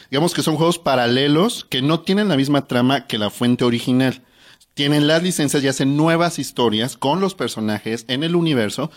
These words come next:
pero no precisamente con la misma trama. Digamos que descubres cosas nuevas. Entonces, ahora tenemos justo el de Game of Thrones,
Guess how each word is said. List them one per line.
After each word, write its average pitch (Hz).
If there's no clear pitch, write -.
pero 117
no 127
precisamente 123
con 104
la 92
misma 90
trama. -
Digamos 120
que -
descubres 120
cosas 92
nuevas. 131
Entonces, 156
ahora 180
tenemos 180
justo 151
el 101
de 92
Game 95
of 107
Thrones, 175